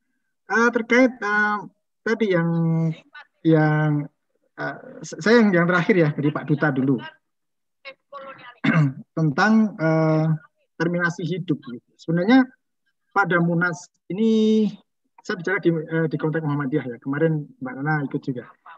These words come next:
Pada Munas Tarjih ke tiga puluh satu kemarin, salah satu isu yang dibahas itu memang, eh, eutanasia dan palliative care, gitu ya.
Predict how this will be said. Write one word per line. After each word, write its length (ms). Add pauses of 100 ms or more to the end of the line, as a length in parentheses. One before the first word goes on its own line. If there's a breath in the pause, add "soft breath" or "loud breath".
(140)
Pada 240
Munas 800
Tarjih 320
ke 80
tiga 240
puluh 160
satu 240
kemarin, 640
salah 320
satu 240
isu 400
yang 160
dibahas 640
itu 240
memang, 400 (960)
eh, 360 (120)
eutanasia 640
dan 240
palliative 560
care, 240 (240)
gitu 160 (160)
ya. 40